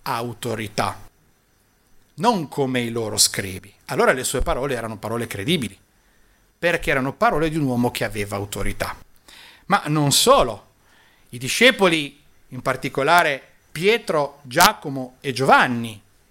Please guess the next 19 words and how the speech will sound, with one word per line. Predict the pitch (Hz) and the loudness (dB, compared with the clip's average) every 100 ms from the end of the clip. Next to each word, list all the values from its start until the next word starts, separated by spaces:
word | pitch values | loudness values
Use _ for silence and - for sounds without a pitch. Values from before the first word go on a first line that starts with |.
| _ | _
erano | 170 190 160 139 | 0 2 2 -2
stati | - 185 196 - - | -4 0 0 -2 -8
con | 143 139 | -4 -4
Gesù | 135 147 | -4 0
su | 175 - | 2 4
un | 156 | 2
monte | 160 160 160 151 226 285 294 | 2 2 0 0 2 2 -2
e | - 139 | -2 -2
lo | 135 | 0
avevano | 139 185 254 | 0 4 4
visto | 156 123 - - 139 | 4 2 -2 -2 -4
trasfigurato. | - 113 - 110 131 240 214 104 - _ _ _ - - - - - - | -4 -2 -2 2 4 4 2 -6 -14 _ _ _ -20 -20 -20 -20 -20 -12
Pensiamo | - 165 - 175 214 | -4 -2 2 4 4
a | |
cosa | - 147 | 2 -2
dice | 143 170 - 165 143 - | -2 -2 0 0 0 -4
Matteo | 127 127 175 | -4 2 2
capitolo | 180 139 156 151 139 | 2 0 -4 -2 -2
diciassette. | 131 - - 240 196 - - 110 | -2 0 4 6 6 4 -10 -12